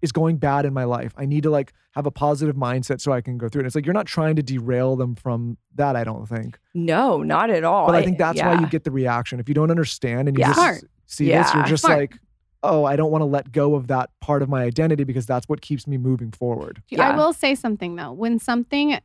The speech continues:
Speaker 3: triggers me or it brings up something in me, I wanna lean into it and know more about it because I wanna understand it. And I think that that's what this show is all about. It's about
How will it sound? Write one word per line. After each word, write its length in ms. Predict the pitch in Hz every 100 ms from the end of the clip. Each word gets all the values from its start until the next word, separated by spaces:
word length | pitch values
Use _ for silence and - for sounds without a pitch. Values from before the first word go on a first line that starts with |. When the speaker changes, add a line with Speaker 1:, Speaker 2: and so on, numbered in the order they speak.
| -
Speaker 3:
triggers 520 | - 226 214 226 240
me 240 | 262 254
or 220 | 226 208 202
it 240 | 190 -
brings 300 | 226 220 214
up 180 | 214 -
something 400 | 240 233 247 254
in 140 | 262
me, 180 | 269 269
I 220 | 185 214
wanna 320 | 190 196 202
lean 240 | 202 214 185
into 320 | 175 202 247
it 120 | 220
and 140 | 208 196
know 140 | 185
more 220 | 190 185
about 280 | 180 170 185
it 160 | 240 240
because 260 | 240 220
I 80 | 190
wanna 220 | 190 196
understand 760 | - 196 185 180 - 190 180 240
it. 120 | 247
And 120 | 214
I 100 | 202
think 240 | - 214
that 140 | 214 208
that's 280 | 196 196 226
what 140 | 208
this 140 | 196
show 380 | - - 208 208
is 140 | 226 214
all 160 | 190
about. 420 | 185 175 165 233 -
It's 180 | 220 226
about 400 | 214 208 208